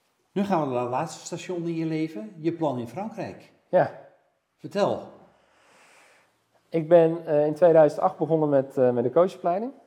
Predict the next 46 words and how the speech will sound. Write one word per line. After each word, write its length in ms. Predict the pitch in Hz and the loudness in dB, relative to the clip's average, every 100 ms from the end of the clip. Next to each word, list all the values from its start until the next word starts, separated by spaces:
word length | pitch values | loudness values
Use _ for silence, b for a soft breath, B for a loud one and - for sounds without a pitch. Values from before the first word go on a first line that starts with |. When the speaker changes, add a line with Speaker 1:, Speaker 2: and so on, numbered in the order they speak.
| _ _ | _ _
Speaker 1:
Ja. 240 | 120 135 - - _ | -10 -10 -12 -20 _
Speaker 2:
En, 520 | 143 143 139 139 135 - | -2 0 0 -2 -6 -10
eh, 260 | 127 123 | -4 -4
op 120 | 120 117 | -4 -6
de 60 | |
eerste 260 | 180 170 151 | -4 -2 2
dag 140 | 147 | 0
van 100 | - | 2
de 60 | 127 | -6
opleiding 540 | 165 160 156 151 151 151 - - | 0 4 6 4 0 -6 -18 -14
werd 240 | 143 135 | -6 -4
er 60 | 120 | -4
gezegd 320 | 127 139 139 | -2 -2 -2
van: 140 | - | -6
"Joh, 320 | 131 143 143 143 - | 0 0 0 -8 -16
wat 240 | 139 135 135 | -4 -4 -4
is, 240 | 127 - | -8 -10
wat 180 | 135 127 | -8 -6
is 100 | 123 | -4
je 100 | 127 | -2
droom?" 300 | 131 123 98 87 - _ _ _ _ _ | 4 4 4 -6 -20 _ _ _ _ _
En 460 | 131 131 135 123 - _ _ b b b b b _ _ | -4 -2 -2 -6 -14 _ _ b b b b b _ _
toen 140 | _ 139 | _ -10
ontstond 460 | 143 143 156 156 | -8 -8 -6 -6
er 80 | 160 | -6
in 100 | 147 | -4
mijn, 480 | 135 139 135 131 131 | 0 0 0 -2 -8
ehm, 480 | 131 123 120 117 117 117 117 _ _ _ _ _ _ _ _ | -6 -2 0 0 -2 -8 -16 _ _ _ _ _ _ _ _
bij 140 | 127 | -4
mij 260 | 143 143 127 | 0 2 0
een 120 | 120 | 2
beeld 400 | 143 190 - - _ _ _ _ _ | 4 4 0 -20 _ _ _ _ _
in 120 | 147 | -6
de 100 | 143 | 0
dagen 360 | 151 151 147 | 4 4 2
daarna. 300 | 139 135 147 | -4 0 0
We 80 | 151 | -2
mochten 280 | 139 135 - | -4 -8 -2
daar 120 | 127 | -2
een 80 | 117 | -2
presentatie 680 | 123 120 113 139 147 151 147 | -4 -6 -4 0 0 0 -2
over 220 | 143 135 | -2 -2
geven, 520 | 139 131 131 127 139 | -2 -2 -2 -6 -14
de 80 | 120 | -6
week 220 | 120 113 | -4 -4
daarna. 360 | 110 113 143 | -4 -6 -8